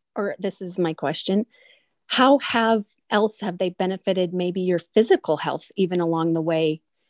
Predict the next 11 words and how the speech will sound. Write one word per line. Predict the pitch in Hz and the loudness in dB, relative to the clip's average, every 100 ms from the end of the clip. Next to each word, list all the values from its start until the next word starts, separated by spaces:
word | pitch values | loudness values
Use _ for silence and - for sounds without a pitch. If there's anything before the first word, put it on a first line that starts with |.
| _ _ _ _ | _ _ _ _
and | 190 185 | 0 2
mental | 170 165 156 | 0 -2 -6
health, | 156 170 - _ | -4 -6 -8 _
and | 196 185 180 175 170 _ _ _ _ _ _ _ _ | -6 -2 -2 -4 -6 _ _ _ _ _ _ _ _
keep | - 214 - | -4 -2 0
developing | 180 180 175 - 170 165 | -2 2 0 0 0 0
those | 160 156 160 | -2 -4 -6
relationships | 147 147 - 143 - - - | -4 -4 -4 -6 -6 -8 -8
in | - | -6
your | 135 | -4
life, | - - - | -4 -4 -6